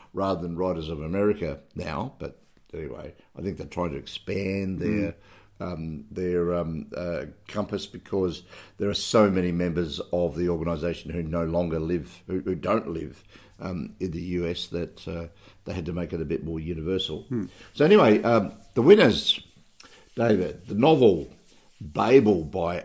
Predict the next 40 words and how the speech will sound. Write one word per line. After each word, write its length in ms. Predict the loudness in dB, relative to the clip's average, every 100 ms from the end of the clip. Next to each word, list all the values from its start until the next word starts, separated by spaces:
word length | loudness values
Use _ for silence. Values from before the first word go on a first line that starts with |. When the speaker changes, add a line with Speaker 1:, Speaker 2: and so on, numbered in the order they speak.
| -8
Speaker 1:
R 360 | -6 -4 -4 -6
F 260 | -10 -12 -14
Kuang, 600 | -4 -2 0 0 -2 -6
which 260 | -8 -8 -4
you, 460 | -2 -2 -2 -4
um, 320 | -2 -2 -4 -4
uh, 440 | -4 -4 -4 -6 -6
have 280 | -6 -6 -10
enjoyed 460 | -6 2 2 4
and 120 | 0 0
which 180 | 0
I'm 400 | 2 2 2 -2 -8 -20 -20 -2
part 320 | 4 4 4
of 100 | 2
the 80 | 2
way 200 | 4 2
through, 420 | 2 0 0 -4 -18 _ -8
uh, 440 | -4 -2 -2 -4 -2
and 300 | -2 -2 0
also 360 | 0 0 0 -2
enjoying. 560 | -2 -2 -2 -2 -6 -14 -20 -20 _ -14
Uh, 140 | -12
so 180 | -4 2
that's 220 | 2 0
good 320 | 2 2 2 -14 _
from 380 | -6 -4 -4 -10 _ _ -8
that 120 | -4
Speaker 2:
Yep, 80 | -2 -4
Speaker 1:
perspective, 300 | -6 -6 -2
you 100 | 0
Speaker 2:
good, 60 |
Speaker 1:
like 80 | 0
Speaker 2:
good. 80 | 0
Speaker 1:
that. 260 | -4 -6 -18 -20 -20 -20 -20 -10
Uh, 260 | 0 2 4
the 100 | 4
winner 180 | 4 4
of 100 | 4
the 80 | 4
novella, 520 | 4 4 4 2